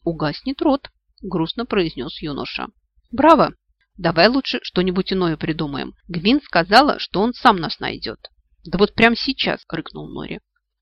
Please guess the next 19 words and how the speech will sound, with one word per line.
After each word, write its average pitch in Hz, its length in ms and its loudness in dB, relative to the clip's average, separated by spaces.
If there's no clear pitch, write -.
«Тише!» 160 500 -2
простонала 143 540 -6
я. 123 300 -2
От 165 120 0
снотворного 185 720 -4
голова 160 460 0
словно 180 320 -2
налилась 170 420 -2
свинцом. 190 480 -6
Вдобавок 170 520 4
ко - 100 -8
всему 185 460 -4
гудела 170 440 0
и 185 180 -4
болезненно 165 560 -2
реагировала 160 640 -2
на 160 140 2
громкие 151 440 -6
звуки. - 460 -12